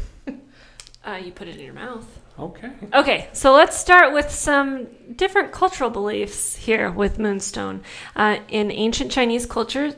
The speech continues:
Speaker 1: moonstone was good luck because it was believed that the shimmering light within the gemstone was a powerful, good spirit that would protect and watch over you.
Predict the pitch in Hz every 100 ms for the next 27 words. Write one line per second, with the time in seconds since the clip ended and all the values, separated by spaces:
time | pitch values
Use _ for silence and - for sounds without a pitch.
0 | - 214 220 226 - 214 240 247 240 233
1 | 233 190 254 - - - - 196 - 359
2 | 254 285 320 - - - - - 202 240
3 | 233 240 233 269 247 247 247 214 - -
4 | 269 277 254 220 214 247 - 220 226 226
5 | 214 202 196 214 - 247 226 - - -
6 | 202 208 233 240 269 247 - 208 - -
7 | - 196 233 269 - - - - 208 -
8 | 202 202 - 208 - 202 - - - 196
9 | 190 190 - 254 285 - -